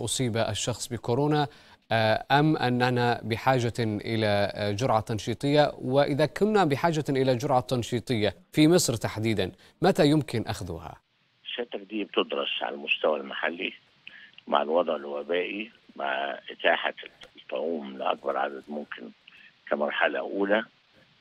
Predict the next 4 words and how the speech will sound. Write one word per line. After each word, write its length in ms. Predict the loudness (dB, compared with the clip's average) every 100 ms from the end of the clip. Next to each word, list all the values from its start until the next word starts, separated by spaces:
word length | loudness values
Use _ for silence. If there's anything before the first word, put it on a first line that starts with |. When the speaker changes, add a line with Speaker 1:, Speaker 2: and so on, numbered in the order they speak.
| _ -6
Speaker 2:
وبندرس، 1040 | 2 4 4 0 -6 -8 -6 -6 -6 -6 -6 -8 -10
آه، 640 | -10 -8 -8 -10 -10 -14 -18 -14
بالأبحاث 520 | -12 -6 -6 0 0 0
العلمية 640 | -2 -4 -4 -4 -2 0